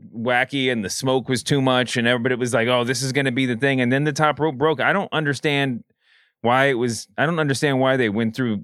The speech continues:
everything they did with the resuscitation. I don't know why the lights were all bonkers. I don't know why, except, unless to, except to set up a Finn Balor win. And then it was the top rope breaking. And I don't, again, I said this, I think, Kaz, before you got on, but, like,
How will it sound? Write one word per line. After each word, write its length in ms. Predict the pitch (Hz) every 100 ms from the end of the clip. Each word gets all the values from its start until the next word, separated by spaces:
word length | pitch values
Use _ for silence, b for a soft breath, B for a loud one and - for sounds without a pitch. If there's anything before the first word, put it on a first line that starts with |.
| -
everything 320 | 110 120 117 117
they 100 | 110
did 260 | 117 120
with 160 | 113 -
the 340 | 98 90 76 - _ _ _ _
resuscitation. 880 | 123 120 143 120 107 139 143 147 131
I 60 | 131
don't 120 | 131
know 80 | 123
why 220 | 120 127
the 100 | 113
lights 300 | 110 117 123
were 140 | 135 127
all 120 | 123
bonkers. 540 | 120 127 123 131 120
I 80 | 123
don't 120 | 131
know 100 | 127
why, 200 | 113 117
except, 320 | 117 - 131 101
unless 420 | 123 123 135 - -
to, 100 | -
except 360 | 117 - 143
to 80 | 127
set 220 | - 135 127
up 140 | 117
a 60 | 98 76 -
Finn 260 | 123 131
Balor 320 | 127 123 123 110
win. 240 | 139 139
And 140 | 113
then 100 | 123
it 60 | 123
was 180 | 117 113
the 60 | 110
top 280 | 127 117
rope 160 | 120 110
breaking. 340 | 123 120 127
And 80 | 123
I 60 | 113
don't, 360 | 135 139 - - _ _ _ _ _ _ _ _ -
again, 640 | 156 147 196 151 127 120 113 _ -
I 60 | 131
said 220 | 190 175
this, 140 | 160
I 60 | 143
think, 200 | 151 135
Kaz, 220 | 143 139
before 240 | 131 117 135
you 100 | 123
got 220 | 131 127
on, 280 | 139 120 107
but, 120 | 113
like, 220 | 113 107